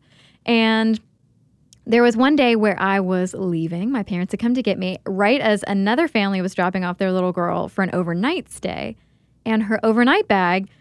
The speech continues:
carelessly just left there in the hallway. And I walked by and I saw this little stuffed bunny and I was like, "Well, that's gonna be mine now."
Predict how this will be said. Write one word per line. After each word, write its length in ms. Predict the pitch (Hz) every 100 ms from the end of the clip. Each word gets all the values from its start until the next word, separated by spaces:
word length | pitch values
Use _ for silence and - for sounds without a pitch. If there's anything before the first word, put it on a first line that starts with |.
| _
carelessly 920 | - - 240 339 311 220 - 208 190
just 400 | 185 220 208 208
left 560 | 208 196 226 339 - 226
there 260 | 196 190 196
in 160 | 202
the 140 | 190 180
hallway. 640 | 185 208 349 254 170 165
And 120 | 190 208
I 80 |
walked 240 | 247 262 -
by 80 | 339
and 160 | 427
I 60 | 226
saw 180 | - 240
this 140 | 240
little 100 | 254
stuffed 300 | 247 240 247
bunny 240 | 262 302 269
and 80 |
I 60 | 220
was 120 | 208
like, 140 | 214 180
"Well, 80 |
that's 200 | 185 233
gonna 140 | - 349
be 100 | 233
mine 260 | 165 151
now." 280 | 151 151 180